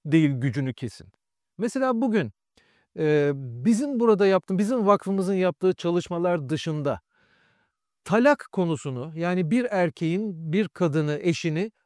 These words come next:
boşamasıyla ilgili detayları sorup öğrenebildiğiniz, bununla ilgili kalem oynatmış, yazı yazmış, buradaki detayları çalışmış herhangi bir kişi veya kurum var mı tanıdığınız, bildiğiniz, Diyanet dahil?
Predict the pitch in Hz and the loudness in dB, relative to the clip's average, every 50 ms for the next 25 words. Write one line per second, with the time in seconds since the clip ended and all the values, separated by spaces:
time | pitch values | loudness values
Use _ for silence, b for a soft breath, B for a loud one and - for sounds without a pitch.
0 | _ _ 117 113 110 147 165 151 - 202 202 196 190 196 - - 277 254 220 185 | _ _ -14 -6 -2 -2 -2 0 0 0 0 2 0 -2 -2 -2 -2 0 2 0
1 | 180 175 175 165 147 147 160 156 143 120 101 90 165 175 - - 214 214 220 220 | 2 2 0 0 0 0 0 0 0 -2 -2 -2 -2 -2 0 0 2 2 2 4
2 | 214 220 220 220 214 208 196 - _ _ _ _ _ _ _ _ - - - - | 6 6 6 6 4 2 2 -2 _ _ _ _ _ _ _ _ -20 -14 -4 0
3 | 202 240 277 294 - _ 214 202 196 190 180 180 175 175 160 139 151 147 139 123 | 0 2 2 0 -2 _ 2 4 4 6 4 4 2 0 0 0 0 0 0 0
4 | 143 139 139 127 131 156 - - b b b b b b 131 160 202 233 254 254 | 0 0 0 0 -2 -6 -8 -12 b b b b b b -4 -2 0 0 0 2
5 | 240 247 240 233 220 185 220 214 220 220 196 b b b b _ - - 175 190 | 2 2 2 2 0 -2 0 0 0 0 0 b b b b _ -2 0 2 2
6 | 214 226 226 226 214 208 202 202 208 202 - 208 214 220 165 - 151 165 180 190 | 2 2 0 0 0 0 0 0 0 -2 -2 -4 -4 -4 -4 -2 0 2 2 2
7 | 180 202 226 220 226 220 196 196 226 208 - - 160 151 175 254 262 247 208 233 | 0 0 0 -2 -2 -2 -4 -4 -6 -6 -6 -8 -10 -6 -4 -2 -2 -2 -2 -4
8 | - - 202 156 143 185 196 - - 214 214 208 196 196 190 185 175 - - - | -4 -4 -6 0 4 4 4 4 2 2 2 2 2 2 2 2 0 -2 -4 -2
9 | - 196 202 233 226 - - 214 233 240 - b b b b b - - 208 226 | 0 0 0 0 -2 -4 -6 -6 -6 -6 -8 b b b b b 0 2 2 2
10 | 226 233 277 294 254 254 220 226 190 - _ _ _ - - 214 - - 294 285 | 2 0 -4 -4 -6 -4 -4 -4 -6 -6 _ _ _ -6 -4 -4 -2 -2 4 4
11 | 240 226 208 202 - - 208 196 202 196 190 214 269 311 254 - 170 151 135 127 | 6 6 6 4 2 0 -2 -2 0 0 -2 -2 -4 -4 -6 -6 -6 -4 -4 -4
12 | 120 120 123 117 107 113 131 120 113 127 127 123 117 135 170 175 170 170 180 160 | -6 -6 -8 -8 -8 -6 -6 -6 -6 -6 -8 -6 -4 0 0 0 2 0 -2 -4
13 | - - 160 160 151 139 123 113 | -4 -4 -2 -2 -2 -4 -8 -12